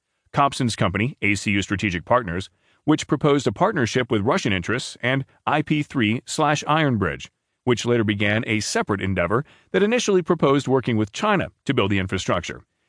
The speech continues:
according to federal documents and company officials. In various filings in two thousand sixteen and two thousand seventeen, Flynn did not initially disclose his connection to A C U and foreign contacts he made while advising the firm.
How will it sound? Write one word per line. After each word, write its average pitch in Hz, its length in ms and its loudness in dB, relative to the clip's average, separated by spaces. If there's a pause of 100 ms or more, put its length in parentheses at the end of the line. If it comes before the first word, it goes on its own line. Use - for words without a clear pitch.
(100)
according 117 400 4
to 117 180 2
federal 98 300 2
documents 113 500 0
and 123 160 -2
company 85 300 -2
officials. 101 500 -4 (800)
In 185 80 4
various 269 320 2
filings 151 400 2
in 107 60 0
two 143 120 2
thousand 151 340 0
sixteen 139 380 -2
and 110 160 2
two 156 100 -2
thousand 143 320 -2
seventeen, 98 560 -2 (280)
Flynn 185 220 4
did 147 100 4
not 139 180 2
initially 131 400 0
disclose 117 580 0
his 107 140 -2
connection 92 440 -2
to 101 160 -4
A 98 120 -2
C 98 200 -4
U 92 280 0
and 127 160 -4
foreign 101 300 -2
contacts 101 540 -2
he 175 80 0
made 98 240 0
while 123 240 0
advising 110 420 0
the 139 60 0
firm. 135 400 0